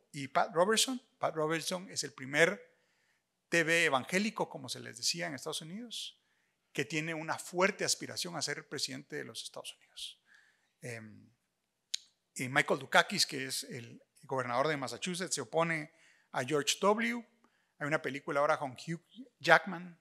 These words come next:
sobre eso, que es súper interesante. Eh, y pues pierde, Bush gana muy fácilmente la presidencia de los Estados Unidos,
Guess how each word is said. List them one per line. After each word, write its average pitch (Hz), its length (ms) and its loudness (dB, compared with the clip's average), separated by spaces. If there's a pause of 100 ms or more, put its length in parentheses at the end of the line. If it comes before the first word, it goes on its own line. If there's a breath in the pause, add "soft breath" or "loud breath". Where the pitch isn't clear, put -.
sobre 135 380 -2
eso, 156 220 -2
que 139 120 -16
es 120 60 -10
súper 139 320 -6
interesante. 156 580 -8 (640 soft breath)
Eh, 127 440 -4 (380)
y 180 120 -2
pues 151 220 2
pierde, 135 420 0
Bush 127 340 -4
gana 123 280 0
muy 147 380 -2
fácilmente 131 720 -4
la 151 120 -14
presidencia 123 400 -6
de 123 40 -10
los 110 100 -12
Estados 139 360 -4
Unidos, 170 580 -10